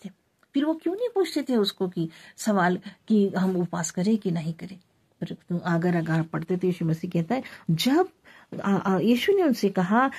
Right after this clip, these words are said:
"क्या बाराती जब तक दूल्हा उनके साथ है या शोक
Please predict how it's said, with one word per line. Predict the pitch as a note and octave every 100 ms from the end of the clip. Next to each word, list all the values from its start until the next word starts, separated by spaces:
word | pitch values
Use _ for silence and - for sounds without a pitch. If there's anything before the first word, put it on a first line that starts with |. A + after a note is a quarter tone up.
| - _
"क्या | C4 B3+
बाराती | G#3 G3+ G#3 G#3+ A#3
जब | G#3 G#3 -
तक | G#3
दूल्हा | F3 F3+ F#3+ A3+
उनके | G3+ G3 G#3
साथ | G3+ F3 G3 C4+
है | D#4 A#3+ - - -
या | G3 F#3 F3+ F3+ - -
शोक | - B3 C4+ D4